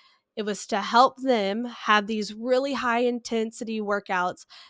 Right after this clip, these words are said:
that were designed towards a certain energy system to make it more efficient while putting their body under less stress. It was created,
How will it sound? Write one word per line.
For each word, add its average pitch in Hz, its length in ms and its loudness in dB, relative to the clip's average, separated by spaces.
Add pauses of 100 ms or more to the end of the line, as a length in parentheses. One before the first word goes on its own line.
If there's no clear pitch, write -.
(140)
that 220 160 4
were 226 120 2
designed 214 460 2
towards 226 280 -2
a 214 60 -2
certain 226 320 -2
energy 233 440 2
system 196 600 -4
to 226 140 -2
make 220 240 0
it 240 160 0
more 196 240 0
efficient 202 580 -4 (320)
while 233 180 8
putting 254 300 0
their 233 140 4
body 190 420 0 (140)
under 214 300 -2
less 185 240 -8
stress. - 520 -10 (380)
It 247 140 8
was 247 180 4
created, 226 400 2